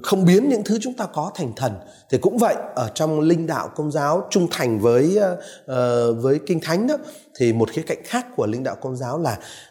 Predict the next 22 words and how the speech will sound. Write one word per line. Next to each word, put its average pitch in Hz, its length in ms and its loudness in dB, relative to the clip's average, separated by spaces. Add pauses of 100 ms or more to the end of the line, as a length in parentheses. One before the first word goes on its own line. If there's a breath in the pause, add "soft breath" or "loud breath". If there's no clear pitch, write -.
ờ, 104 240 -2
chúng 151 160 0
ta 156 100 0
được 113 220 -2
mời 104 160 2
gọi 87 260 -2 (500)
thực - 180 -2
hành 104 280 -6
việc 104 220 -6
bố 135 140 -2 (180)
thí, 208 80 -6 (1500)
hiến 202 300 2
tặng 151 260 -6
một 110 140 -4
cách 220 120 -4 (120)
quảng 104 300 -6
đại 101 220 -6 (120)
cho 131 180 -12
những 156 160 -6
người 139 180 -6
có 113 120 -14
nhu 135 160 -10